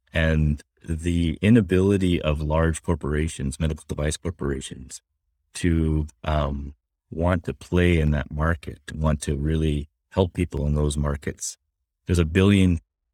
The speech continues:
uh, well, there's five billion people on the planet that need access to surgeons that don't have it currently, which is a huge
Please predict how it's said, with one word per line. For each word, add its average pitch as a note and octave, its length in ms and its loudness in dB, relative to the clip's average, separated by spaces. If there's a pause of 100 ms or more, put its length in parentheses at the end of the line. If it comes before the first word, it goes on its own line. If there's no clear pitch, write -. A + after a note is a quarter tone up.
(420)
uh, D#2 160 -4
well, F#2 140 4
there's D#2+ 400 -2 (340)
five G#2+ 400 2
billion F2+ 260 0
people D#2+ 540 -6
on D#2+ 100 0
the D#2+ 60 0
planet D2+ 400 -10 (140)
that - 120 0
need D#2 520 -2 (800)
access D#2+ 360 -6
to - 100 -16
surgeons - 440 -6
that C2 120 -6
don't D#2 200 -2
have C#2+ 180 -8
it - 80 -16
currently, - 340 -14 (540)
which - 100 -10
is A2 80 -2
a G#2+ 60 4
huge G#2+ 320 0